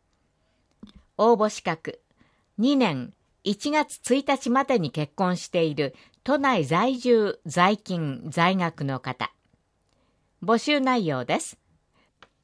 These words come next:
出会い方、結婚の決め手、結婚生活に関するエピソード、百から百五十字です。応募方法、十一月二十二日必着までに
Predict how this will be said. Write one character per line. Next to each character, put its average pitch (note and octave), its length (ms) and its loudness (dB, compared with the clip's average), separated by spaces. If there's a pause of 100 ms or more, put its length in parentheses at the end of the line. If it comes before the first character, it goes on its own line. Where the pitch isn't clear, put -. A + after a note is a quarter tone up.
(140)
出 G3 240 4
会 C#4 180 6
い B3 40 -8
方、 - 400 -2 (360)
結 G#3 200 2
婚 D#4 260 6
の B3 140 6
決 - 160 -4
め E3 140 0
手、 - 260 -6 (320)
結 G#3+ 260 0
婚 D#4 180 4
生 C#4+ 280 2
活 G3+ 260 -2
に D#3+ 100 0
関 F#3+ 220 0
す F#3 160 -4
る D3 220 -4
エ A#3 100 4
ピ - 140 -10
ソ C#3 240 -4
ー - 20 -10
ド、 - 180 -8 (440)
百 A3+ 340 2
か G#3+ 160 -2
ら C3+ 220 0
百 B3 400 -2
五 A3 160 2
十 G3 200 0
字 C3 140 -6
で E3 160 -2
す。 - 220 -16 (720)
応 A#3+ 180 4
募 A#3+ 160 4
方 G#3 240 0
法、 C3+ 400 -4 (580)
十 A#3+ 380 4
一 C4+ 280 -2
月 B3 260 0
二 C4 200 2
十 F3+ 320 2
二 D#3+ 200 0
日 A#3+ 420 0
必 - 220 -14
着 B3+ 240 -4
ま A#3 100 0
で F3+ 140 -2
に C#3 240 -4